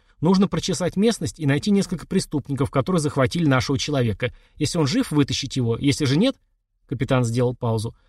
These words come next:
"привезите их мне, а дальше я сам разберусь. До суда они точно не доживут". "Сильно нашкодили?" озабоченно спросил тот же унтер.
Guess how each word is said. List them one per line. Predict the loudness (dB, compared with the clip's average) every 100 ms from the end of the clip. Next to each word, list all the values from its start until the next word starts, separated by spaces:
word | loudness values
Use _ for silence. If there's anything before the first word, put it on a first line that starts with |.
| _ 0
"привезите | 4 4 2 0
их | 0
мне, | 2 2 0 -4
а | 0
дальше | 2 2 0
я |
сам | 0 -2 -2
разберусь. | 0 0 -2 -4
До | -2
суда | -2 0 2
они | 2
точно | 2 0 2 0
не | 2
доживут". | 2 0 -4 _ _ _ _ _ _ _ _
"Сильно | -10 0 4 4
нашкодили?" | 2 0 0 0 0 -6 -10
озабоченно | -4 0 2 2 0 -2
спросил | -2 -4 -2 -4
тот | -2 -2
же | 0
унтер. | 0 -2